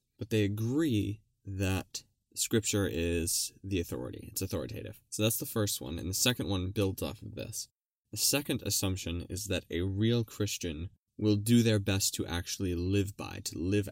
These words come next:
out the Bible, uh, and what they believe, the instructions that are there. So obviously you could debate those two, and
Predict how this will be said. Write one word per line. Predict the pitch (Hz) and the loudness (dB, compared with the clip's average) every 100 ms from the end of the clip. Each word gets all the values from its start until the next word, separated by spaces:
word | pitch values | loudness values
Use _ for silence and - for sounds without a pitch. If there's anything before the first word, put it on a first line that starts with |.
| - | -4
out | 85 73 - - _ _ | -4 -4 -8 -14 _ _
the | 110 | -2
Bible, | 107 90 76 73 101 - _ | 2 0 0 -4 -6 -8 _
uh, | 85 80 64 | -6 -4 -4
and | 67 78 - | -4 -6 -6
what | 92 98 | -4 -2
they | 98 | 0
believe, | 92 120 131 - | 0 2 2 0
the | 87 | -2
instructions | 90 - 110 107 85 80 | 0 0 0 -2 -6 -6
that | - 50 | -6 -6
are | 53 | -8
there. | - - - _ - | -10 -14 -18 _ -10
So | - - | -2 2
obviously | 139 131 120 - | 4 6 6 6
you | 104 101 | 4 2
could | - 95 | 0 -2
debate | - 92 90 62 | -2 2 2 2
those | 85 82 - | 0 0 0
two, | - 87 80 76 | 0 -2 -2 -4
and | 60 | -6